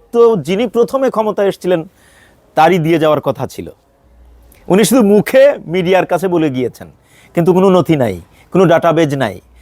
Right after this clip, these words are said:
কোনো স্মারক গ্রন্থ নাই। এই যে জুলাই অভ্যুত্থান হয়ে গেছে না, জুলাই অভ্যুত্থানেও একটা লিকেজ আছে। এত বড় একটি উত-, অভ্যুত্থান হয়ে গেল যে অভ্যুত্থানে বাংলাদেশের সবচেয়ে বড় স্বৈরাচারের পতন হয়েছে।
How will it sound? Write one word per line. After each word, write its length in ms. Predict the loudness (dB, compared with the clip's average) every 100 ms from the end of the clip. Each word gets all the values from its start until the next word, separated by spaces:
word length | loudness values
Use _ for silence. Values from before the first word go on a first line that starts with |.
| _ _
কোনো 180 | -4 -2
স্মারক 400 | -2 0 0 0
গ্রন্থ 500 | -2 -2 -2 -4 -8
নাই। 200 | -10 -12 _ _ _ _ _ _ _ _ _ _ _
এই 100 | 0
যে 140 | 2 2
জুলাই 280 | 2 2
অভ্যুত্থান 480 | 2 0 -4 -4 -4
হয়ে 160 | -2 -2
গেছে 220 | -2 -4
না, 120 | -14 -18 _ _ -4
জুলাই 280 | 0 2 2
অভ্যুত্থানেও 800 | 0 -4 -6 -6 -4 -2 -4 -8 _ _ _ _ _ _ _ _ _ _ _ -20 -20 -20 -20 -20 -20 -20 -8
একটা 200 | -6 -2
লিকেজ 400 | 0 0 0 -4
আছে। 280 | -4 -10 -18 -20 _ _ _ _ _ _ _ _ -4
এত 220 | -2 0
বড় 320 | 2 4 4
একটি 220 | 0 -2
উত-, 240 | -2 -2 -6 _ _ _ -4
অভ্যুত্থান 520 | -2 -2 -2 -2 0
হয়ে 220 | 2 2
গেল 260 | 0 -2 -2 -6 _ _ _ _ _ -20 -8
যে 140 | 0
অভ্যুত্থানে 720 | 2 2 0 -2 -4 -4 -4 0
বাংলাদেশের 500 | 0 0 -2 -4 -8
সবচেয়ে 480 | -4 -6 -2 -2
বড় 240 | 0 2 0
স্বৈরাচারের 640 | 0 0 2 0 0 -2
পতন 300 | -2 -4 -4
হয়েছে। 400 | -6 -10 -12 -18